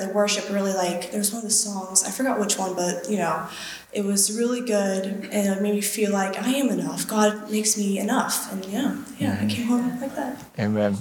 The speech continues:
Speaker 2: amen. That's awesome. And, and Carlos, same with you. Has God brought about any kind of change to you or your life since camp and what you experienced there?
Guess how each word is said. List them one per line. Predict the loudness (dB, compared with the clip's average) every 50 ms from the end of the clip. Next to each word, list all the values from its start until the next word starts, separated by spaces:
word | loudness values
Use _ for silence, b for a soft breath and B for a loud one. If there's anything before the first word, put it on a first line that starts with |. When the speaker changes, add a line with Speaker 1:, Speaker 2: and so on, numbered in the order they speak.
| 0 2
Speaker 2:
amen. | 2 2 4 4 2 2 2 0 -2 -6
That's | -8 -4 0
awesome. | 2 2 2 2 0 -2 -4
And, | -4 -4 -4
and | -4 0
Carlos, | 2 4 4 4 2 -2 -4 -6 -6
same | 0 4 4 4 6 4
with | 2 0 2
you. | 2 2 2 0 -2 B B B B B B B B B B B 2
Has | 2 2 2
God | 2 2 2 2 2 2
brought | 2 2 2
about | 4 2 2 0 0
any | 0 -2 -2 0
kind | 0 2 2
of | 2 2
change | 2 2 2 2 2 2 0 0
to | 0 2
you | 2 2 2 2 0 0
or | 2 2
your | 2 2 2 2
life | 2 2 2 2 0 -2 -6 -8 -4
since | -2 -2 0 2 2 2 0 0
camp | 0 0 2 2 2 2
and | 0 0
what | 0 0 0
you | 0
experienced | 0 0 0 0 0 2 2 2 2 0 0 0 2
there? | 2 2 2 0 -4